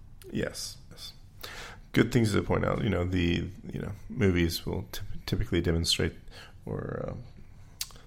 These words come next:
not demonstrate, but, uh, portray the, uh, you know, the latter kind of coup that you talked about, a military coup where you, you know,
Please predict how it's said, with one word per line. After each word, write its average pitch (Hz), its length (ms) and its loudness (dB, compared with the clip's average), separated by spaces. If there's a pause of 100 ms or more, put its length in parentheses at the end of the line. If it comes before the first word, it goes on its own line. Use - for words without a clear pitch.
(140)
not 85 160 -2
demonstrate, 85 640 -4
but, - 220 -2 (140)
uh, - 180 -2 (1040)
portray 87 640 6 (500)
the, 73 340 0
uh, - 260 -2 (720)
you - 60 -8
know, - 60 -8 (460)
the 90 120 4
latter 85 280 6
kind 85 220 -2
of 82 120 -6
coup 80 180 0
that - 160 -2
you - 60 -4
talked - 280 -6
about, - 260 -6
a - 80 -4
military 85 460 0
coup 80 260 -2
where 80 240 -2
you, 78 320 -4 (340)
you - 100 -8
know, - 120 -10